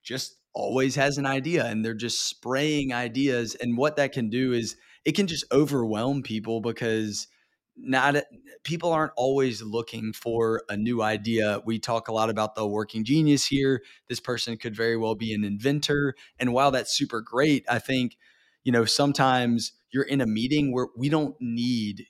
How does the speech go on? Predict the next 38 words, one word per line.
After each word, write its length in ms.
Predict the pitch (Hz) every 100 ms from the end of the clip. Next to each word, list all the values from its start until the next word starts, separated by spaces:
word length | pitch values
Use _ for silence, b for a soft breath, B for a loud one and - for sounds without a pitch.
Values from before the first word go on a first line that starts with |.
| _ _ _ _ -
your 180 | 214 202
ideas. 460 | 123 190 143 117
Or 160 | - 135
another 260 | 127 147 147
one 200 | 139 131
would 120 | 117
be 380 | 123 120 110 b b -
the 80 | 117
perfectionist. 880 | 117 - 107 113 - 120 131 - - 107
Uh, 60 | -
this 160 | 117 -
goes 240 | 120 117
without 300 | 113 110 -
saying. 540 | - 110 110 113 113 -
Uh, 180 | 107 -
you 180 | 107
can, 300 | 104 110 104 B B 117
it's 100 | -
pretty 160 | 147
self-explanatory, 840 | 127 139 123 - 113 123 127 131 120
but 160 | 117
this 120 | 117
person 380 | - 131 - 120
just 180 | 110 - _ _ _
has 240 | 131 117
to 120 | - 120
have 220 | 120 107 - -
everything 560 | 147 135 143 - 127
perfect. 380 | 113 135 120 110 147
And 120 | 165
it's 80 | 147
good 220 | 214 240
intentions. 560 | 220 262 240 127 120
You 60 | 160
have 100 | 208
to 80 | 175
remember 260 | 175 165
that. 360 | 156 180 -